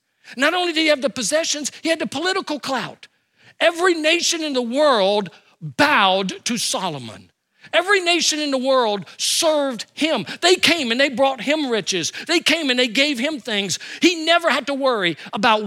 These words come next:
one nation in the world coming to attack him. Why? Because everybody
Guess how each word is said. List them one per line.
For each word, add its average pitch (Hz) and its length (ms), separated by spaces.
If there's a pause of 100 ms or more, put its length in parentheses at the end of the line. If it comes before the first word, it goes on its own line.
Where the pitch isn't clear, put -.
(140)
one 359 300
nation 269 420
in 233 80
the 220 80
world 220 340
coming 302 400
to 262 180
attack 240 440
him. 226 240
Why? 311 500 (720)
Because 139 400
everybody 202 800